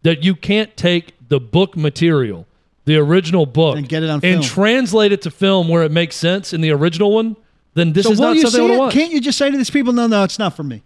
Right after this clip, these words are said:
Speaker 2: I, I'm glad you enjoyed
Speaker 1: I
Speaker 2: it,
Speaker 1: mean,
Speaker 2: but
Speaker 1: he's
Speaker 2: it's
Speaker 1: a
Speaker 2: not for
Speaker 1: buddy.
Speaker 2: me.
Speaker 1: Like, I, he's like,
Speaker 2: It's
Speaker 1: "Hey,
Speaker 2: not
Speaker 1: as
Speaker 2: for
Speaker 1: a
Speaker 2: me.
Speaker 1: friend, you know, now it's
Speaker 2: Uh,
Speaker 1: gonna, as a friend, please watch this
Speaker 2: as
Speaker 1: and
Speaker 2: a
Speaker 1: tell me what you
Speaker 2: friend,
Speaker 1: think."
Speaker 2: back to you. I appreciate the recommendation, but, uh,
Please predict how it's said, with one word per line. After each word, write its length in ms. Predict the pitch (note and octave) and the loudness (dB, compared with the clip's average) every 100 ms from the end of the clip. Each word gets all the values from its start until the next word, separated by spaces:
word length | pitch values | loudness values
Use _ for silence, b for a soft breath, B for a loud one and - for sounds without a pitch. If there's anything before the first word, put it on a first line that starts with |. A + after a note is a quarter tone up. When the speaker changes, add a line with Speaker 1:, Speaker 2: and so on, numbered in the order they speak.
| _ | _
Speaker 2:
I, 160 | G#3+ C4 A#3+ | -4 -2 -2
I'm 120 | A3 | -2
glad 260 | A3 G3+ | 0 0
you 60 | F#3 | -2
enjoyed 260 | E3+ C#3+ C#3+ | -4 -4 -2
Speaker 1:
I 40 | |
Speaker 2:
it, 20 | |
Speaker 1:
mean, 80 | D4 | 0
Speaker 2:
but 20 | |
Speaker 1:
he's 100 | C4+ | 0
Speaker 2:
it's 80 | A#3 | 2
Speaker 1:
a 40 | A#3+ | 2
Speaker 2:
not 0 | |
for 180 | D4+ | 2
Speaker 1:
buddy. 100 | D4 | 2
Speaker 2:
me. 60 | B3 | 2
Speaker 1:
Like, 140 | A3 G#3 | 2 2
I, 120 | G#3+ | 0
he's 340 | F#3+ G#3+ F3 | 0 -2 0
like, 160 | G#3 G3 | -2 0
Speaker 2:
It's 60 | A3 | 2
Speaker 1:
"Hey, 60 | |
Speaker 2:
not 140 | A#3 F4+ | 2 2
Speaker 1:
as 60 | G3 | 0
Speaker 2:
for 60 | |
Speaker 1:
a 40 | C#4+ | -2
Speaker 2:
me. 120 | A#3 | 0
Speaker 1:
friend, 420 | D4+ C#4 G3+ F3+ | 2 2 0 -2
you 80 | F#3+ | 0
know, 80 | G3+ | 0
now 140 | C4 | 0
it's 100 | C4+ | 0
Speaker 2:
Uh, 40 | |
Speaker 1:
gonna, 300 | B3 G#3+ E3+ b b | 0 0 -2 b b
as 140 | G3 G3+ | -2 -2
a 60 | |
friend, 320 | - C#4+ B3 | -2 -2 -2
please 260 | - B3+ F#3 | -2 -4 0
watch 280 | G#3+ A3 - | -2 -2 -2
this 120 | F3 | -2
Speaker 2:
as 60 | C#4 | 0
Speaker 1:
and 80 | |
Speaker 2:
a 40 | C4+ | 0
Speaker 1:
tell 100 | F3+ | 2
me 60 | A3+ | 2
what 100 | C#4+ | 2
you 60 | |
Speaker 2:
friend, 340 | B3+ A#3+ G#3+ - | 2 2 0 -4
Speaker 1:
think." 80 | G3 | -2
Speaker 2:
back 300 | B3+ A#3+ - | 0 0 -2
to 100 | E3 | 0
you. 220 | C#3+ F3+ | 2 2
I 60 | |
appreciate 440 | F3 - A3 G3+ F3+ | -2 -2 -4 -2 -2
the 60 | F3 | -2
recommendation, 480 | E3 D#3+ D3+ C#3+ | -2 -2 -2 -4
but, 160 | D3+ F3 | -4 -6
uh, 140 | G#3+ | -6